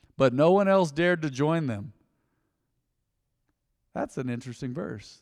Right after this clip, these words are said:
So you had thousands join, and then the membership stopped? I don't know exactly.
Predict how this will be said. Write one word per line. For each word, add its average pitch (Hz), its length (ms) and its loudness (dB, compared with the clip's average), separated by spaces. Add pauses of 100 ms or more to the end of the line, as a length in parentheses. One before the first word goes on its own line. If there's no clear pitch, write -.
(140)
So 131 340 -2
you 147 120 0
had 143 180 0
thousands 165 480 0
join, 175 360 -2
and 131 240 -4
then 120 140 -2
the 117 60 -2
membership 156 560 -4
stopped? - 540 -8 (280)
I - 80 -14
don't 151 180 -12
know 160 200 -10
exactly. 98 540 -16